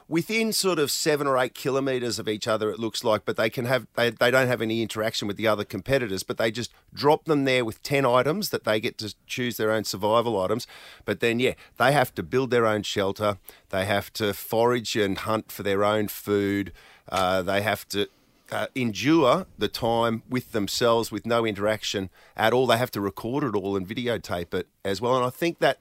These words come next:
was what has made me a fan of the show, the fact that this is, it's real hardship, it's real hunger that you get to see the competitors going through, and the struggle of being alone. It seems like that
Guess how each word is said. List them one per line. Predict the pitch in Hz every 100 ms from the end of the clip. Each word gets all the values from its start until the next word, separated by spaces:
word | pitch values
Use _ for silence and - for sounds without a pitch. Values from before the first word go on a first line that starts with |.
| -
was | 113 98 - _ _ _ _ _
what | 80 120 - _ -
has | 113 104 - _ _ _
made | 110 113 101
me | 107 127 135
a |
fan | 101 120 117 127
of | 107
the | 104
show, | - 127 123
the |
fact | 101 123 117 -
that | 139 -
this | 131 -
is, | 120 101 - - - - - -
it's | 120 -
real | 90 110 131 135 120
hardship, | 113 110 113 98 - 143 -
it's | 123 -
real | 98 107 131 135 123 101
hunger | 117 127 120 113 170 - _ - -
that | 110 123
you | 113
get | 110 -
to | 104
see | - 120
the | 110
competitors | - 98 123 117 101 101
going | 92 107 120 131
through, | 120 104 98 120 - - -
and | 135 135
the |
struggle | 131 - - 156 170 147 151 - _
of | - 113 92
being | 147 147 143 -
alone. | 117 117 151 156 117 143 202 - _ _ _
It | 131 131
seems | - 156 185 170
like | 135 110 -
that | 123 120